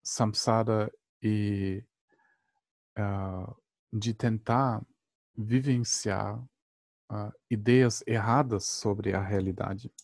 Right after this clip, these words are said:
E quando você olha bem, eh, quantos seres diversos tem, ah, você pode ver tantas,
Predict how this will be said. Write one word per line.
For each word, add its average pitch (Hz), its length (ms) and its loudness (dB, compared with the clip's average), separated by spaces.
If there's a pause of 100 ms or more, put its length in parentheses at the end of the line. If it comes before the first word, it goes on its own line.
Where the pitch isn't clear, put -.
(600)
E 110 160 2
quando 156 280 4
você 143 240 -2
olha 104 220 0
bem, 107 300 0 (800)
eh, 104 260 -6 (260)
quantos 131 360 0
seres 113 600 2
diversos 104 520 0
tem, 117 300 -2 (1000)
ah, 104 440 -2 (1040)
você 117 280 0
pode 127 280 2
ver 117 320 2 (1700)
tantas, 135 480 2